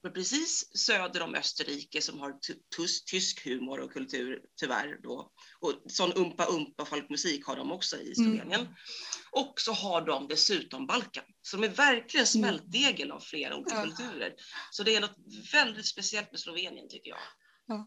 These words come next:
Speaker 2: och apropå att vara inklämda, eh, de går ut som nummer två i semifinal ett mellan Litauen och Ryssland. Ryssland har vi ju inte pratat om ännu, men Litauen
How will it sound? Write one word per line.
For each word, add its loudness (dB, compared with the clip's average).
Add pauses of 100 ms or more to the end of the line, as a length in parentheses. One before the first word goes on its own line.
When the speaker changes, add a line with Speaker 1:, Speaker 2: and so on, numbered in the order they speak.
Speaker 2:
och 4
apropå 4
att 2
vara 6
inklämda, 6
eh, 2 (760)
de 4
går 8
ut 2
som 8
nummer 6
två 4
i 8
semifinal 4
ett 0
mellan 6
Litauen 2
och -6
Ryssland. 0
Ryssland 2
har 0
vi 4
ju 2
inte -4
pratat -2
om 0
ännu, 0
men 2
Litauen 2